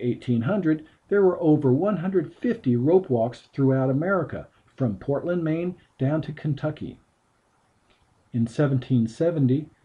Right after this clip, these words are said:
Boston was occupied by two thousand British troops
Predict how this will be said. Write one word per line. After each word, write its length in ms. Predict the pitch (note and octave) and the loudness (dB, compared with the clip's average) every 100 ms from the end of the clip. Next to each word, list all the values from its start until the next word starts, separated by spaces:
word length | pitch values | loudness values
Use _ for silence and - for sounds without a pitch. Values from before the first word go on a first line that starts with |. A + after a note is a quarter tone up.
| _ - | _ -6
Boston 400 | F#3+ - C3+ B2 | -6 -4 0 0
was 120 | A#2 | 0
occupied 580 | D3 D3 C3+ C#3+ A#2 A#2 | -2 -2 0 -4 -4 -4
by 120 | B2 | -6
two 260 | A2+ - G3 | -8 -6 -6
thousand 500 | F#3 C#3+ C3+ A#2+ A2+ | -2 0 0 0 -2
British 320 | A#2+ B2+ B2 | 0 0 -2
troops 380 | - B2 F#2+ - | -4 -4 -4 -10